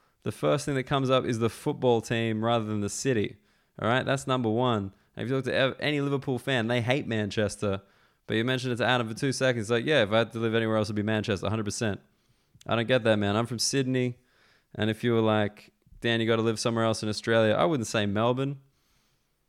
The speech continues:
I don't like it. I just, I can't, I can't justify living in Melbourne. I think I go maybe Brisbane, 'cause at least Brisbane's cheap, you know? That's the one thing. You talk, you talk to these people from the north of England, man.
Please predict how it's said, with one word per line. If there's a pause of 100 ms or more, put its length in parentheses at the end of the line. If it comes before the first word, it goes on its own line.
(720)
I
don't
like
it.
I
just,
I
can't,
I
can't
justify (420)
living
in
Melbourne.
I
think
I
go
maybe
Brisbane, (460)
'cause
at
least
Brisbane's
cheap,
you
know? (800)
That's
the
one
thing.
You
talk,
you
talk
to
these
people
from
the
north
of
England,
man.